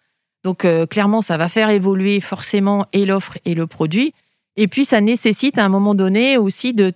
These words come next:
de transformer la relation au client, mais aussi, euh, à l'écosystème, d'où la notion de coopération.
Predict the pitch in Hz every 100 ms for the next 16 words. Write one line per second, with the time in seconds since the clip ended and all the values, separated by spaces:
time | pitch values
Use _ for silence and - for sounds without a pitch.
0 | - 170 190 185 - - 262 - 247 226
1 | 208 196 190 - 202 180 - 185 247 311
2 | 214 196 185 175 - 254 202 190 185 180
3 | 185 - 175 208 262 196 - - _ 175
4 | 220 185 185 - 226 180 170 185 180 180
5 | 180 - 165